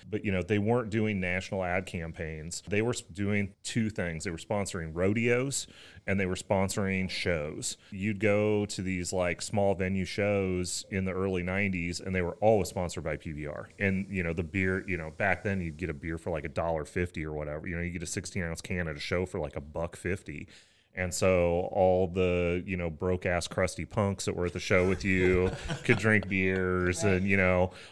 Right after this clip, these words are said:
Speaker 1: all the guys that are in other bands that blow all their money on a shitty tour van and gear had money, dollar fifty for beers. And really, that's why you see so much of that P B R and even old style, like, i-,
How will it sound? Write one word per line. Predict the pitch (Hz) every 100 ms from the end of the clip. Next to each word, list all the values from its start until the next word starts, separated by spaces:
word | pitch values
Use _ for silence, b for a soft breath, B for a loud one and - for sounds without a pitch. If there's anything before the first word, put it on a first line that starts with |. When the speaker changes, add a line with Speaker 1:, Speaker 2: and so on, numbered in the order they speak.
| B
Speaker 1:
all | 113 110
the | 101
guys | 107 104 104
that | 101
are | 104
in | 98
other | 104 98
bands | 95 98 98 95
that | 98 85
blow | 90 92
all | 101
their | 95
money | 87 90 95
on | 92 90
a |
shitty | 85 - 92 95
tour | - 92 92
van | 92 92 90 92 92
and | 87 87
gear | 101 92 92 92 90 92 - B B
had | 101 92
money, | 92 90 92 90 90
dollar | 101 95 98
fifty | 90 95 87 95
for | - 87
beers. | 85 85 85 85 85 B B B
And | 107 110
really, | 120 139
that's | 107 110
why | 120 110
you | 95
see | 117 113
so | 113 110 98
much | 98 -
of | 95
that | 90
P | - 101
B | 92
R | 92 98 98
and | 90 87
even | 98 104 95
old | 87 90
style, | - 90 82 82 82
like, | 80 78 80 - _ -
i-, | 95